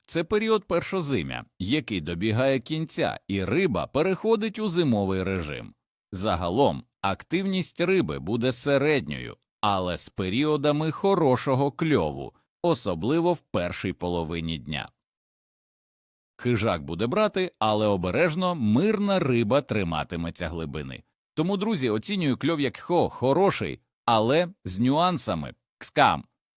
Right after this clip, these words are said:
Обумовлено це поєднанням стабільного високого тиску та зростаючого місяця, що стимулює рибу до годівлі, незважаючи на сильні морози. Нарешті, друзі, хочу побажати вам ні хвоста, ні луски.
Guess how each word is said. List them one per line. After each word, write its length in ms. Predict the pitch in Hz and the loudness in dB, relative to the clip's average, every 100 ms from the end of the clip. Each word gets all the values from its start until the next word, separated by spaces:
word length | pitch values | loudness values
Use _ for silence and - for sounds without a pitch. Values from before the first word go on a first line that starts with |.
| _ _ | _ _
Обумовлено 800 | - 175 180 175 214 165 113 98 | 2 4 4 4 4 4 2 0
це 220 | 90 143 | -2 -2
поєднанням 680 | 156 135 127 110 151 165 160 | 0 0 2 2 0 0 -4
стабільного 760 | 143 - 143 107 147 165 156 135 | -6 0 0 2 0 2 0 2
високого 680 | 117 - 101 85 80 78 60 | 0 -2 -2 -2 -4 -4 -8
тиску 480 | - 196 196 185 | -2 -2 -2 -4
та 160 | 175 135 | -2 0
зростаючого 880 | 92 92 - 110 113 104 - 117 117 | 0 -4 -4 0 0 0 0 0 2
місяця, 600 | 120 165 - 73 - 62 _ _ | 2 0 -4 -8 -10 -12 _ _
що 260 | - - 160 | -10 -4 -4
стимулює 720 | - 131 120 123 175 135 101 | -2 0 2 4 4 4 2
рибу 300 | 139 214 202 | 0 0 0
до 120 | 170 | 2
годівлі, 520 | 135 104 131 143 151 - _ | 2 2 0 0 -2 -4 _
незважаючи 920 | 196 208 147 135 107 139 143 - 151 - _ | -2 -2 2 0 2 2 0 0 -4 -6 _
на 240 | 104 107 | -2 -2
сильні 380 | - 113 95 98 | -4 -4 -2 -2
морози. 420 | 95 90 76 67 - _ _ _ | -2 -2 -6 -10 -18 _ _ _
Нарешті, 600 | 113 143 185 240 - 226 | -2 0 2 2 0 -6
друзі, 340 | 196 247 208 | -4 -4 -2
хочу 320 | 220 233 226 214 | -2 -2 -2 -2
побажати 520 | 208 214 196 233 220 | 2 2 2 2 2
вам 220 | 220 226 | 0 0
ні 140 | 226 | 0
хвоста, 480 | 214 202 208 - 226 | -2 0 -2 0 0
ні 200 | 220 220 | 2 2
луски. 600 | 208 226 226 - 85 62 | 0 2 0 -2 -8 -10